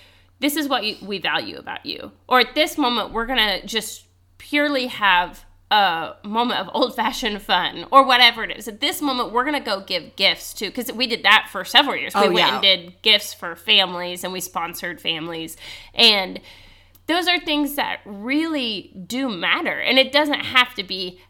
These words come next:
Speaker 1: hours and hours of just activity. It can be little moments. And maybe for some people, that's more of just coming up with five small moments to do throughout the holiday season. Maybe that works out better, where you can just say, "Hey, right now, I'm gonna stop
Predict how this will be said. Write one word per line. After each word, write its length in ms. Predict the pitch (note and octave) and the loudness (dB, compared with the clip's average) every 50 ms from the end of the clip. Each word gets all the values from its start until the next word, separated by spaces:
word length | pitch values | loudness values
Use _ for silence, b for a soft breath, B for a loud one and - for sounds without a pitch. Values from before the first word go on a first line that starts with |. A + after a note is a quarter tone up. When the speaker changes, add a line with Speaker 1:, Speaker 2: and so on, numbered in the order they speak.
| b - | b 6
Speaker 1:
hours 360 | - A#3 A#3+ A3+ G#3+ G#3 F#3 | 8 8 8 8 4 0 -4
and 120 | F#3 E3+ - | -6 -4 2
hours 460 | - F#3+ A3 G#3+ G3 F3 D3+ F3 - | 4 4 6 6 4 4 2 -2 -4
of 140 | F#3 F3 F3 | -4 -6 -4
just 380 | - F3 E3 - - - - - | -4 -4 -4 -4 -6 -6 -2 0
activity. 800 | - - - - - - A#3 A#3+ G3+ F#3+ - F#2+ C#2 C2+ - - - | 0 0 0 -2 -2 -2 0 0 0 -2 -6 -8 -10 -12 -4 0 2
It 120 | B3 C4 | 2 2
can 220 | - D4 B3 A#3+ | 2 -2 -4 -4
be 380 | G3+ A3+ G#3 G3+ G3 F#3+ G3+ b b b b b b _ | -4 -6 -6 -6 -6 -8 -10 b b b b b b _
little 400 | - A3+ A3 C4 D#4+ G#4 A4+ G#4+ | -12 -2 0 0 2 2 0 0
moments. 420 | E4 B3 A3 B3 C4+ A#3+ G#3+ - | 0 2 2 2 2 0 0 0
And 120 | A#3 A#3+ B3 | 0 4 6
maybe 320 | A#3+ A#3+ B3+ B3+ C4+ C4+ | 6 6 6 4 2 0
for 200 | C4 - A3+ A3 | 0 -2 -4 -4
some 280 | A3 - A#3+ A3+ B3+ B3 | -2 -2 -2 -2 -2 -4
people, 520 | C4 B3+ - - G#3 G3+ G3 F#3+ - - - | -6 -10 -10 -8 -8 -6 -6 -6 -8 -2 0
that's 320 | G3+ F#3+ G#3+ G#3 - - | 2 2 2 0 -6 -10
more 520 | - G#3+ G3+ G#3 G3+ G3 F#3+ F#3+ F#3 F3+ - - | -6 -4 -2 0 0 0 0 -2 -4 -4 -4 -4
of 160 | G#3 G3+ F#3 | -4 -4 -4
just 260 | - A3 A3 - - _ _ _ _ | -6 -8 -8 -8 -12 _ _ _ _
coming 280 | - B3 B3 B3 A#3 G#3+ | -6 -4 -2 0 0 0
up 100 | - - | 0 -2
with 80 | F3 - | -6 -14
five 640 | - - - A3+ A3 B3+ C4 B3 A#3+ G3+ E3 - - _ | -8 -4 0 2 4 4 2 2 -2 -6 -10 -14 -18 _
small 400 | - - - A3 A3+ G#3+ B3 C#4+ | -12 -10 -4 2 4 6 6 6
moments 480 | B3+ G3+ F3 E3+ E3+ E3+ G3+ - - - | 4 2 -2 -4 -6 -8 -8 -8 -8 -8
to 80 | B3 | -8
do 240 | G#3 G#3 A3+ A3 A3 | -4 -2 -2 -2 -2
throughout 440 | G#3+ G#3+ A3 G3+ F#3 F#3 C4 D4 - | -4 -6 -4 0 2 2 2 2 -2
the 60 | G3+ | -2
holiday 340 | E3 G3 F#3 F3 D#3 C#3 - | 0 0 0 2 0 -2 -2
season. 520 | - - - D#4 F#4+ D4 F#3+ E3 - - F#3 | -2 0 0 0 0 0 -2 -6 -6 -6 -6
Maybe 420 | F3+ F3 F3+ F#3+ F#3+ F#3+ F#3+ - - | -8 -6 -6 -6 -6 -6 -6 0 2
that 200 | G3 F#3 - - | 2 2 4 2
works 260 | F#3 F#3+ F#3 - - | -2 -4 -4 -6 -6
out 240 | - D3 - - - | -6 -6 -4 -4 -2
better, 320 | G#3 C4 B3+ F3 C3+ D3 | -2 0 0 -2 -4 -6
where 160 | - G#3 G3 | -6 -4 -4
you 100 | G3+ A#3 | -4 -4
can 140 | A#3 - C#4+ | -4 -6 -6
just 160 | C#4+ C#4+ - | -6 -4 -2
say, 160 | - B3+ A#3 A3 | 0 0 0 0
"Hey, 380 | A#3+ - - D#4 C4+ A3+ G#3 G3 | -2 -2 0 0 0 0 0 0
right 280 | A3 G#3 - - - | 2 2 2 2 0
now, 320 | - B3+ G#3 G#3+ A#3+ A#3 - | 0 2 4 4 2 2 2
I'm 140 | - A#3+ B3+ C4 | 0 0 2 0
gonna 160 | C4+ C#4 C4+ | -2 -2 -4
stop 580 | C#4 - - - F3 D#3+ E3+ G#3+ C4+ - - | -4 -8 -4 -2 0 0 0 0 -2 -6 -12